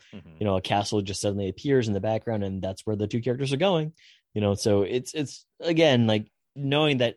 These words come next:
Speaker 2: I, I didn't, I figured that it was on sound stages. It certainly wasn't, like, on location or anything like that, but just the way that you're able to, as a director,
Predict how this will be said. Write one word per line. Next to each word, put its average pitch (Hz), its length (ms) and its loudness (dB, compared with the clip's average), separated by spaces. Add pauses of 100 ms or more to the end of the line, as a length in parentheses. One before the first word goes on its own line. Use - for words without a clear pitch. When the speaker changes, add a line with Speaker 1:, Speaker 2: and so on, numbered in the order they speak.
Speaker 2:
I, 131 180 -6
I 151 40 -2
didn't, 151 260 -4
I 127 60 0
figured 170 300 0
that 113 140 0
it 107 80 -2
was 107 240 -4
on 95 140 -8
sound 101 260 -8
stages. 92 400 -10 (360)
It 98 80 -8
certainly 120 220 0
wasn't, 98 280 -2
like, 92 140 -10
on 98 100 -10
location 92 400 -6
or 90 40 -12
anything 90 220 -12
like 90 120 -16
that, 80 280 -12
but 92 180 -8 (460)
just 120 240 -4 (320)
the 120 60 -4
way 113 160 2
that 110 180 0
you're 110 180 -6
able 110 220 -4
to, 101 540 -4
as 98 160 -6
a 98 60 -6
director, 101 600 -2